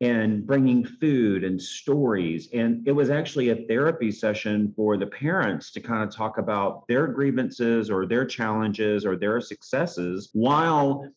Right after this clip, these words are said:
you were in here still teaching the kids. And that's when I was like, "Oh, this is a really important program that we have to keep going." So tell us where you were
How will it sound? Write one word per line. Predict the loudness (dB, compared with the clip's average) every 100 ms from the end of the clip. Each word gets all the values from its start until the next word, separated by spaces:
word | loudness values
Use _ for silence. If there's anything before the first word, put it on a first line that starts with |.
| _ _
you | -2 2 2
were | 2
in | 2 2
here | 2 2 2 0
still | -2 -2 -2 -2
teaching | -2 -4 -2 -2
the | -4
kids. | -6 -6 -2 -2 -2 -6 -16 -6
And | -2 0
that's | 0 -2 -2
when | -2
I | 0
was | -2
like, | -2 -2 -2 2
"Oh, | 2 4
this | 2 2
is | 0 2
a | 2
really | 2 2 2 4 2
important | 2 0 -2 0 0 0
program | 0 0 0 0 0 0
that | -2
we | 2 0 0
have | -4 -6 -6
to | -10
keep | -8 -6 -6 -4
going." | -2 -2 -4 -8 -18
So | -6 0 0 0 -10 -20 _ -4
tell | 2 4
us | 2 0
where | 0
you | 2 2 2 4
were | 4 2 0 -2